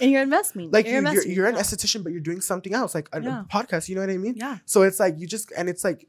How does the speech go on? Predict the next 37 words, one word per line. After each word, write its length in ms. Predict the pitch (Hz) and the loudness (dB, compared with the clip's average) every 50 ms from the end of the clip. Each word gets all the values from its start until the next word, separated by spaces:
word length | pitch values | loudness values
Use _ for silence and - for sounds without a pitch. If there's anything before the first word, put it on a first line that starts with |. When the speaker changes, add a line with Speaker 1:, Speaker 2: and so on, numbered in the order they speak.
| _ _ - | _ _ -8
Speaker 2:
you 120 | 156 170 165 | -4 -4 -2
know, 60 | 175 | -2
you 140 | 185 185 175 | -4 -4 -4
take 240 | - - 196 - | -4 -6 -4 -4
advantage 360 | 220 196 180 165 165 185 170 170 | -4 0 0 0 0 0 -4 -8
of 80 | 170 | -8
the 60 | 170 165 | -8 -8
time. 200 | - 175 170 - - | -8 -8 -8 -8 -6
And 180 | 170 180 175 170 | -6 -6 -6 -6
honestly, 420 | - 139 151 185 208 - - 247 - | -6 -6 -6 -4 -4 -4 -4 -4 -4
Speaker 1:
Yeah. 100 | 208 233 | -4 -4
Speaker 2:
I 40 | 165 | -6
fucking 300 | 165 - 196 202 - 202 | -6 -6 -8 -8 -6 -4
did. 140 | 196 247 226 | -4 -4 -2
Like, 220 | 180 151 147 151 - - - - - - _ - | 0 -2 -2 -2 -6 -16 -20 -20 -20 -20 _ -2
I, 520 | - 160 170 180 190 220 240 262 285 285 - _ _ _ _ _ _ _ _ _ - - - | 2 4 4 6 6 6 6 4 4 0 -6 _ _ _ _ _ _ _ _ _ -10 -4 -2
and 320 | 202 202 202 175 - - _ _ _ _ _ _ _ _ _ _ _ _ _ _ _ - | -2 0 -2 -4 -10 -14 _ _ _ _ _ _ _ _ _ _ _ _ _ _ _ 0
I 80 | 175 185 | 0 2
took 180 | - 240 - | 0 0 -2
advantage 320 | 262 214 196 180 190 196 190 | 0 0 0 0 0 -2 -4
of 100 | 202 175 | -6 -6
the 100 | 175 156 | -6 -6
time, 420 | - - 151 143 147 156 147 - _ _ - - | -4 -4 -4 -4 -4 -6 -10 -14 _ _ -6 -4
and 240 | 156 156 156 - - | -4 -4 -4 -4 -4
I 120 | 135 147 151 | -2 -2 -2
took 220 | 151 - 190 - | -2 -6 -6 -6
advantage 420 | 196 - 156 139 143 151 151 - | -4 -2 -2 -2 -2 -4 -6 -6
of 100 | 165 156 | -6 -6
it, 140 | 165 170 - | -6 -6 -6
not 240 | 151 160 156 - - | -6 -6 -6 -6 -6
in 100 | 208 220 | -8 -8
my 140 | 220 202 175 | -6 -6 -6
work, 420 | 143 131 131 165 202 - _ - - _ _ - | -4 -4 -4 -4 -4 -6 _ -20 -20 _ _ -2
but, 140 | 131 185 165 | 2 2 2
like, 200 | 156 160 160 - | 2 0 -2 -4
in 120 | - 170 170 | -12 -12 -10
myself. 640 | 156 135 135 - - - - - _ _ - - | -10 -10 -10 -8 -6 -6 -6 -8 _ _ -20 -20